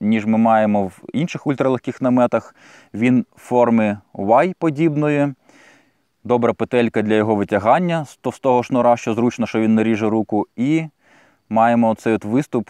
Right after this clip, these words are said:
за який чіпляється якраз петля від намету, щоб вона нікуди не тікала. Щодо розміру кілочків, ну, могли б покласти, звісно, D E C, вони були не такими міцними, але вони були суттєво легшими,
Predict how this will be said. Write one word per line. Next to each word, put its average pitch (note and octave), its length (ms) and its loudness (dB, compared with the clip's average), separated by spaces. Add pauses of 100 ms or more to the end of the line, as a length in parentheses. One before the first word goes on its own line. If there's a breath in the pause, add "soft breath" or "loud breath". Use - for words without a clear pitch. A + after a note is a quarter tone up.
за G#2+ 140 -2
який C3 200 -2
чіпляється A#2 560 0
якраз G#2+ 460 0 (100)
петля A#2 360 0
від A2 140 -2
намету, A#2 280 0
щоб G#2+ 160 -8
вона A2 140 0
нікуди G#2+ 300 0
не G2+ 120 0
тікала. F2+ 460 -4 (340 soft breath)
Щодо C#3 280 -2
розміру G3 360 2
кілочків, D#3+ 500 0
ну, C3 100 0
могли C#3+ 260 0
б - 20 -6
покласти, B2+ 480 -2
звісно, A#2+ 300 -4
D A#2+ 240 -4
E A#2 60 2
C, F3 360 -2
вони B2+ 300 0
були A#2+ 360 0
не A#2 300 2
такими A2+ 720 0 (160)
міцними, D#3 720 0
але A2 200 0
вони A#2 220 2
були A2+ 320 0
суттєво G#2+ 500 -2
легшими, G#2 580 0